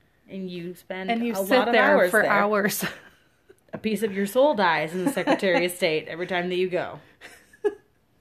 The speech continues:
Speaker 2: Yeah.
Speaker 1: Oh.
Speaker 2: If you're in Michigan, take a book, take your phone, take some
Speaker 1: Maybe, like, a
Speaker 2: yarn.
Speaker 1: seven hundred and fifty piece puzzle,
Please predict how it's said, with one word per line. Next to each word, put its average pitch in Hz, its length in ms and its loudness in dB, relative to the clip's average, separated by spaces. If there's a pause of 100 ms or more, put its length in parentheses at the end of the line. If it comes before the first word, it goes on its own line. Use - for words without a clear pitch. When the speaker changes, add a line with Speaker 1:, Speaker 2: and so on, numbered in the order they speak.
(1200)
Speaker 2:
Yeah. 214 260 -10 (160)
Speaker 1:
Oh. 247 840 4
Speaker 2:
If 185 60 -6
you're 302 120 0
in 294 100 4
Michigan, 269 680 -2 (180)
take 254 220 -8
a 202 60 0
book, 254 800 -4 (1120)
take 214 280 -6
your 190 120 -12
phone, 233 680 -2
take 220 260 -6
some 190 360 -12 (200)
Speaker 1:
Maybe, 214 260 -2
like, 214 160 -2
a 202 40 -2
Speaker 2:
yarn. 226 220 4
Speaker 1:
seven 233 60 6
hundred 214 400 4
and 247 140 4
fifty 214 300 -2
piece 190 300 -6
puzzle, 185 840 -2